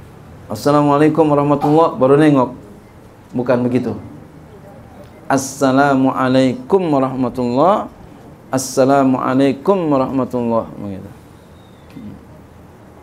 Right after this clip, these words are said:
Wal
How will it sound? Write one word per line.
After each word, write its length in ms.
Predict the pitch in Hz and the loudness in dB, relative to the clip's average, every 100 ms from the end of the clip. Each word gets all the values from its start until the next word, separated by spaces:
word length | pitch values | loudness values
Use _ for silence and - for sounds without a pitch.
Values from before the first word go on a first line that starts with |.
| - - - - - - - - - - - - - - - - - - - - - - - - - - - - | -20 -20 -20 -20 -20 -20 -20 -20 -20 -20 -20 -20 -20 -20 -20 -20 -20 -20 -20 -20 -20 -20 -20 -20 -20 -20 -12 0
Wal 160 | 151 | 2